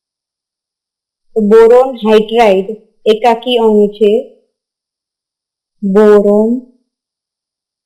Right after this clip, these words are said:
હાઇડ્રાઇડ એકાકી અણુ છે, જ્યારે અન્ય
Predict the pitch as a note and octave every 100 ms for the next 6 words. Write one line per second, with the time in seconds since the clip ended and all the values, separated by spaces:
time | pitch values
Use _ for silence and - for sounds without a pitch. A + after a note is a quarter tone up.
0 | _ _ _ _ _ _ G#3+ G#3 G3+ G3+
1 | F#3+ F#3 G#3 - _ _ _ _ _ _
2 | _ _ _ _ _ _ _ _ _ _
3 | _ _ _ _ _ _ _ _ _ _
4 | _ _ _ _ _ _ _ _ - G#3+
5 | G#3+ A#3 A3 A3 B3 B3+ A3 G#3 G3+ G3
6 | - G3+ G#3 C#4 _ _ _ _ _ _
7 | _ _ _ _ _ _ _ _ _ _
8 | _ _ _ _ _ _ _ _ _ _
9 | _ _ _ _ _ _ _ _ _ _
10 | _ _ _ _ G3+ G#3+ A3+ G3+ G3+ A#3
11 | - _ _ _ _ _ _ _ _ _
12 | _ _ _ _ _ _ _ _ _ _
13 | - A#3 A#3+ B3+